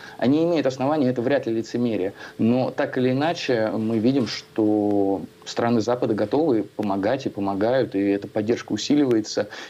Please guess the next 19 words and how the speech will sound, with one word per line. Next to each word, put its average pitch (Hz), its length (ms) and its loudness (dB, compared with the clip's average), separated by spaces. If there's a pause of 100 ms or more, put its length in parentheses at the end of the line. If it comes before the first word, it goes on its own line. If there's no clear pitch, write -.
И, 107 200 4
на 110 140 2
мой 123 120 2
взгляд, 127 240 0
х-, - 120 -8
хорошо, - 360 -2
если 117 260 2
это 104 80 -8
все 104 140 -4
придет 110 360 0
к, - 240 -8 (100)
на 104 140 -2
данный 104 340 0
момент 101 300 2
к 127 60 -12
тому 101 180 -2
формату, 104 480 0
в - 60 -10
который 104 400 0